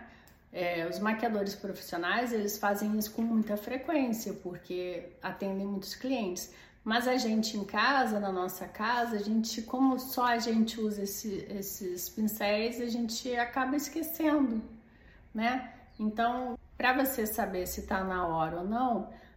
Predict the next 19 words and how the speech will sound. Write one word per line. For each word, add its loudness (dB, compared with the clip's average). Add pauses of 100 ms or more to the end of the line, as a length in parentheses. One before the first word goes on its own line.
(160)
vai 0
depender 4
muito 2
da 2
frequência 2
com 6
que -2
você 0
faz 0
maquiagem. 2
Se -6
você -10
faz -8
maquiagem -6
todo -6
dia, -4
se -10
você -10
faz, -4